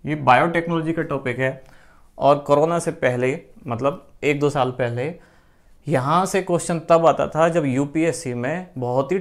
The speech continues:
टफ लेवल का क्वेश्चन बनाना होता था, तब पीसीआर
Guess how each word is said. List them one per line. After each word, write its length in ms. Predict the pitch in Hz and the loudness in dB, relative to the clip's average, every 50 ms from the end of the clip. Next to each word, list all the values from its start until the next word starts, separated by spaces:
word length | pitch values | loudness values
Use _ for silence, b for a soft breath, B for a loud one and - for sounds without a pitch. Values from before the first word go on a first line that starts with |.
| 190 | -2
टफ 240 | - - 202 190 - | 0 0 0 2 2
लेवल 240 | 185 170 160 156 147 | 0 2 2 2 2
का 80 | 151 | 0
क्वेश्चन 360 | 143 147 135 - - 139 135 123 | 0 -2 -2 -4 -2 -4 -4 -2
बनाना 280 | 120 113 113 107 110 | -4 -4 -6 -6 -8
होता 240 | 107 104 101 - 110 | -8 -10 -10 -12 -14
था, 200 | - - - - _ _ b b b b b b b b b b | -14 -14 -20 -20 _ _ b b b b b b b b b b
तब 260 | - 175 180 175 175 - | 6 6 6 6 4 0
पीसीआर 600 | - 160 151 - - 147 143 151 147 143 143 139 | -4 -4 -4 -2 -2 0 2 4 6 6 6 4